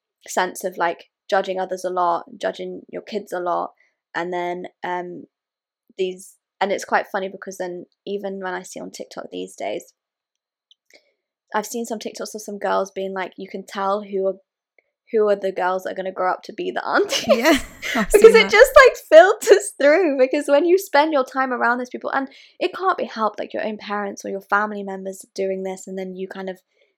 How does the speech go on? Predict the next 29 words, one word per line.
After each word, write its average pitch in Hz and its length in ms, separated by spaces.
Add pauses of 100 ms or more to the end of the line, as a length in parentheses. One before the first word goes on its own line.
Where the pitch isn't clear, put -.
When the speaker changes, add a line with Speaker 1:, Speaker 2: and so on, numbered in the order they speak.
Speaker 1:
take 214 360
on 196 200
that 185 300
<laughs> - 80
role 247 420
in 214 160
your 214 260
adulthood. 196 560
Speaker 2:
Yeah. 196 200 (320)
Speaker 1:
But 220 180 (380)
I 247 40
feel 339 160
like 330 200 (200)
you 233 200
just 220 180
need 262 120
to 269 60
be 233 160
aware 190 600
that 202 160
that 185 180
is 196 140
happening 196 640
and 185 340 (120)
that - 140
you 190 260
are 190 380
kind 196 260
of 185 100